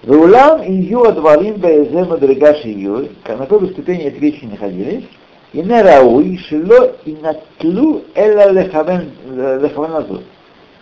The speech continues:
Тем не менее, хотя есть вещи, которые помогают нам сразу, вещи, которые очевидно сразу, это не очевидно, прям браха на гром и молнию. Не очевидная вещь. Но еду пить всё понятно.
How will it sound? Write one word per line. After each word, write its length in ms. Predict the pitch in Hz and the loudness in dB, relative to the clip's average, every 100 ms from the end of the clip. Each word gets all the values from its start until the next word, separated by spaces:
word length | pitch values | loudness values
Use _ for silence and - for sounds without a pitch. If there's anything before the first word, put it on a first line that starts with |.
| _ _ | _ _
Тем 140 | 175 180 | -8 -6
не 80 | |
менее, 340 | 196 185 120 107 | -4 -4 -4 -6
хотя 220 | 127 170 | -8 -6
есть 240 | 170 143 | -4 -4
вещи, 280 | 165 151 - | -4 -6 -8
которые 440 | 127 123 120 113 104 | -12 -10 -6 -6 -8
помогают 600 | - 107 120 123 117 110 | -14 -14 -4 0 0 -4
нам 140 | 104 - | -14 -8
сразу, 300 | 98 95 98 | -8 -6 -10
вещи, 200 | 123 127 | -14 -14
которые 340 | 113 113 104 117 117 | -8 -6 -8 -10 -16
очевидно 440 | 117 107 120 110 98 | -18 -14 -14 -14 -12
сразу, 220 | 92 87 - - | -12 -10 -12 -14
это 140 | 160 - - | -14 -16 -20
не 220 | 170 196 | -16 -12
очевидно, 720 | 214 - 135 95 120 104 92 | -12 -12 -16 -16 -14 -12 -12
прям 180 | 98 113 107 _ _ _ - | -14 -16 -18 _ _ _ -8
браха 380 | 123 127 143 | -6 -4 -6
на 120 | 127 110 | -4 -6
гром 320 | 120 123 120 | -4 -4 -4
и 20 | |
молнию. 420 | 117 110 95 90 - - - - - - 220 220 _ _ _ _ _ _ _ _ _ _ _ _ _ _ _ _ 180 - 131 | -8 -6 -8 -10 -14 -20 -20 -18 -16 -16 -20 -20 _ _ _ _ _ _ _ _ _ _ _ _ _ _ _ _ -20 -20 _
Не 160 | 180 220 | -6 -4
очевидная 600 | 208 175 208 135 120 107 | -4 -4 -8 -6 -6 -8
вещь. 180 | 101 - _ _ _ _ _ _ _ - | -8 -14 _ _ _ _ _ _ _ -10
Но 80 | 110 | -6
еду 260 | 277 247 | -4 -6
пить 140 | 254 - | -8 -10
всё 100 | - | -4
понятно. 480 | 180 175 120 87 | -2 -2 -4 -10